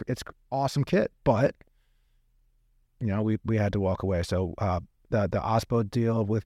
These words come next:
with Papadakis, we're still supporting him in some capacity. We built a few extra manifolds before we shut down and, and gave them out to those guys. But, um, yeah, I don't really know where it's gonna go in the future, but I will say every time Steph wants to make a change to his engine or change to his turbo, he says, "Hey, Jeff, what's it gonna do?"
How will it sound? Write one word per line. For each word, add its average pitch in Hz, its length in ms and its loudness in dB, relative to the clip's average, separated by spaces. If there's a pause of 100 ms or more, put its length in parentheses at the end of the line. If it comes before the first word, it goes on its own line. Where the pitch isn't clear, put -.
(100)
with 107 200 -2
Papadakis, 104 680 0
we're 98 120 -2
still - 200 0
supporting 113 440 0
him 113 120 2
in 98 140 2
some 104 200 0
capacity. 107 440 0
We 107 80 2
built 101 220 2
a 98 40 -2
few 113 240 2
extra 104 240 0
manifolds 104 460 -2
before 95 240 -4
we 101 100 -2
shut 104 200 -2
down 101 240 0
and, 92 100 0 (100)
and 101 120 0
gave 101 160 0
them 101 80 2
out 98 120 0
to 95 60 -6
those 101 180 -2
guys. 104 360 0 (680)
But, 95 220 0 (140)
um, 101 420 2
yeah, 127 280 0
I 113 200 0
don't 120 260 0
really 117 240 2
know 110 160 2
where 107 120 0
it's 104 100 -4
gonna 107 140 -2
go 107 240 0
in 101 80 0
the 98 40 0
future, 117 300 -2
but 107 100 -4
I 104 60 0
will 104 200 -2
say 123 260 0
every 104 160 0
time 113 200 0
Steph - 320 -2
wants 113 180 -2
to 117 60 -2
make 104 220 0
a - 20 0
change 110 360 -2
to 113 80 2
his 98 100 0
engine 110 300 0
or 101 100 -2
change 107 320 -2
to 117 80 0
his 98 140 0
turbo, 120 300 0
he 117 100 2
says, 107 180 -2
"Hey, 120 140 2
Jeff, 110 280 0
what's 107 160 -2
it - 60 -6
gonna 101 200 0
do?" 98 200 -2